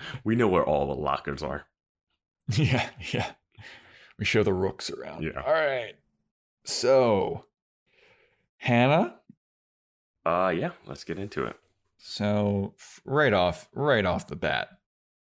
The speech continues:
Speaker 2: in this episode, this is the first scene of the episode. It sounds like, it, correct me if I'm wrong here, but, uh, so Fran is at a table. It looks like he's grading papers,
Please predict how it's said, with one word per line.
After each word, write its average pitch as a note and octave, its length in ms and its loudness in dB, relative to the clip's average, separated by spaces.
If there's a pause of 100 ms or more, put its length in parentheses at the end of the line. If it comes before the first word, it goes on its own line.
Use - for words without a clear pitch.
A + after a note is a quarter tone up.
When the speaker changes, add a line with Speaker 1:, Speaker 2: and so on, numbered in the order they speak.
(300)
Speaker 2:
in F#2+ 100 -2
this F2 200 -2
episode, E2 480 -2
this F#2 160 0
is F2+ 100 -2
the E2+ 40 -4
first F#2 320 -2
scene F#2 300 -2
of F2 160 -4
the F2+ 140 0
episode. E2+ 580 -4 (1500)
It G#2 220 -10
sounds B2+ 420 2
like, A2 440 4
it, G#2+ 360 -2 (420)
correct C3 280 2
me A#2+ 80 2
if A2 120 -2
I'm F#2+ 140 2
wrong G2+ 340 2
here, F2+ 480 -4 (300)
but, F#2 240 -2
uh, F2 160 2
so F2+ 200 -2
Fran B2+ 440 2
is G#2+ 360 0
at F2+ 180 0
a F2 60 0
table. F2 500 0
It F2 40 2
looks F2+ 200 -2
like F#2 80 -2
he's F2 120 -2
grading E2+ 440 -2
papers, E2 680 -4